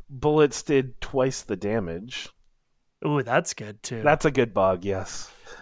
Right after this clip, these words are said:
Speaker 2: Yeah, but just the fact that the entire server would
Speaker 1: Mm,
Speaker 2: crash
Speaker 1: yes.
Speaker 2: when they would knock down a building was like,
Speaker 1: <laughs>
Speaker 2: chef's kiss. Mwah.
Speaker 1: Uh-huh.
Speaker 2: That's too good. Uh,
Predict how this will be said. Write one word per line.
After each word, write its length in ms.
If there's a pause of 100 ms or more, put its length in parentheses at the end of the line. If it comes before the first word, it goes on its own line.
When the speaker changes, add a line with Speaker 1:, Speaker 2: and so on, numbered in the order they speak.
(140)
Speaker 2:
Yeah, 200
but 160
just 200
the 80
fact 260
that 100
the 160
entire 520
server 480
would 140
Speaker 1:
Mm, 60
Speaker 2:
crash 340
Speaker 1:
yes. 100
Speaker 2:
when 120
they 100
would 160
knock 240
down 240
a 40
building 500
was 200
like, 240 (160)
Speaker 1:
<laughs> 140
Speaker 2:
chef's 380
kiss. 380
Mwah. 300
Speaker 1:
Uh-huh. 200
Speaker 2:
That's 180
too 160
good. 260 (520)
Uh, 420